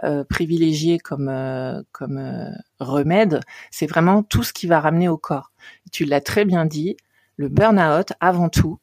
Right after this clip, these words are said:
c'est une déconnexion du corps de sensation. Donc, tout l'accompagnement, tout mon accompagnement va être ve-, de, de ramener la personne à,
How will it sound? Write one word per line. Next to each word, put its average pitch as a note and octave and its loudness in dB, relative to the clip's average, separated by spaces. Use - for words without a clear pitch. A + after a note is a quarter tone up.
c'est - -4
une C#3+ -2
déconnexion G3+ 0
du F3+ -2
corps F3+ 2
de D3 -4
sensation. - -2
Donc, D#3 -4
tout A#3+ -2
l'accompagnement, F3 0
tout A3 2
mon G#3 6
accompagnement E3+ -2
va E3+ 2
être F#3 -4
ve-, D#3 -6
de, D3 -8
de - -8
ramener G3+ 4
la F#3+ 4
personne E3+ -2
à, C3+ -6